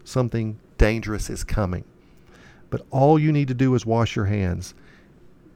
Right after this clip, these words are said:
According to Taylor, he says that action doesn't seem proportionate to the size and scope and magnitude of what's coming. And we feel like we have to do something more, something special, something bigger.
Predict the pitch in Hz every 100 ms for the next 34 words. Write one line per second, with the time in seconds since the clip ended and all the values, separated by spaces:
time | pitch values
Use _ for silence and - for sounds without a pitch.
0 | - - - 151 160 139 123 - 160 147
1 | 117 117 117 131 151 135 135 - 120 131
2 | 135 - - 131 113 - - 135 139 -
3 | 120 110 - - - - - 120 110 -
4 | 123 123 123 113 107 95 - 139 139 131
5 | 117 107 117 127 123 - 120 104 104 101
6 | - - - - 101 117 - - 151 120
7 | 123 - - - - - 120 120 - 151
8 | 143 - 131 117 127 110 131 127 135 120
9 | 117 110 104 113 104 98 - 127 131 127
10 | - - 120 - 95 - 127 123 127 107
11 | 117 101 92